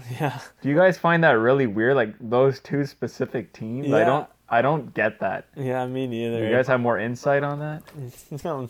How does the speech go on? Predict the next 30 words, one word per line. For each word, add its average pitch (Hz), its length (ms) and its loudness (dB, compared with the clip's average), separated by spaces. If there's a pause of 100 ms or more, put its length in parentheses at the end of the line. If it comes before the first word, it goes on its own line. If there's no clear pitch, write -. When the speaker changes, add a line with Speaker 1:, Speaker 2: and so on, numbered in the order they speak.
(120)
Speaker 1:
not 160 220 -4
really. 175 400 2
Like, 127 340 0
I 143 120 0
saw 185 240 4
exactly 156 520 4
what 156 200 2
you 143 100 0
just 139 260 0
said. 160 240 4
Like, 120 160 2
I 113 100 0
saw 139 200 0
you 139 140 2
requested 143 420 0
a 139 60 0
trade. 135 300 -2
I 131 60 4
saw 127 240 0
Boston 131 520 -2
and 120 100 -8
Vancouver. 135 680 -4 (240)
Those 135 260 2
were 135 220 2
where 135 240 2
he 131 160 0
wanted 131 340 0
to 139 80 -2
go. 127 460 2
Like, 117 320 -4